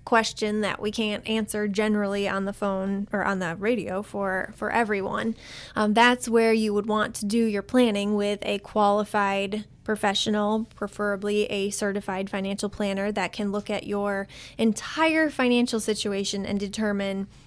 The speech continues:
if you need insurance and how much insurance. But we can give you kind of a, a rundown of the types of insurance so that you know the general direction that you might need to take.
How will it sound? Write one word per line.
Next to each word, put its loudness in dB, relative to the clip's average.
if 4
you 2
need 4
insurance 0
and 2
how -4
much -2
insurance. -8
But -4
we 2
can 4
give 2
you 6
kind -2
of 2
a, 0
a 2
rundown 2
of -6
the -2
types 0
of -4
insurance -8
so 0
that -2
you 0
know 4
the -2
general 0
direction -4
that -8
you -4
might -4
need -6
to -14
take. -4